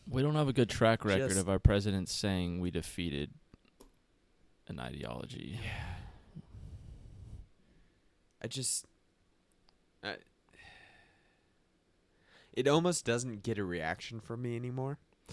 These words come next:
Speaker 2: Uh,
Speaker 1: Which is sad.
Speaker 2: because I've, I've been so desensitized
Speaker 1: Yeah, which is really,
Speaker 2: to
Speaker 1: really
Speaker 2: what's
Speaker 1: bad.
Speaker 2: happening. Yeah.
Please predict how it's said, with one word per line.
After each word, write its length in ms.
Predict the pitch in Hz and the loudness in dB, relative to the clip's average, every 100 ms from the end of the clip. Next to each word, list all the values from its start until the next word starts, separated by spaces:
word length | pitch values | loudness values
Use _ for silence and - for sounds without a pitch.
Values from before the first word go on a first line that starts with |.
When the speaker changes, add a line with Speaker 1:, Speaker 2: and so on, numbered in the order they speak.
| - - - - - | -18 -20 -20 -20 -10
Speaker 2:
Uh, 400 | 92 90 82 53 - - - _ - | -4 -2 -2 -6 -10 -16 -20 _ -2
Speaker 1:
Which 200 | 131 117 | -2 0
is 60 | |
sad. 220 | 110 101 87 | 0 0 0
Speaker 2:
because 160 | 85 - | -2 -4
I've, 260 | 87 92 87 - - - - - | -4 -4 -6 -12 -14 -18 -18 -10
I've 120 | 98 | -8
been 160 | 104 98 | -6 -6
so 220 | - 104 | -4 -2
desensitized 1000 | 98 - - 98 - - 69 - - - - - | -4 -6 -4 -4 -6 -10 -12 -12 -14 -18 -18 -2
Speaker 1:
Yeah, 320 | 101 92 85 - - | 2 2 0 -6 -8
which 160 | 107 101 | -6 -4
is 120 | 92 107 | -2 4
really, 220 | 107 92 | 6 8
Speaker 2:
to 40 | |
Speaker 1:
really 180 | 85 82 | 4 2
Speaker 2:
what's 300 | 85 65 - 101 | 0 0 -2 -2
Speaker 1:
bad. 80 | |
Speaker 2:
happening. 340 | 78 - - - - - _ _ _ _ | -4 -6 -12 -14 -18 -20 _ _ _ _
Yeah. 360 | 104 107 85 | -4 -2 -2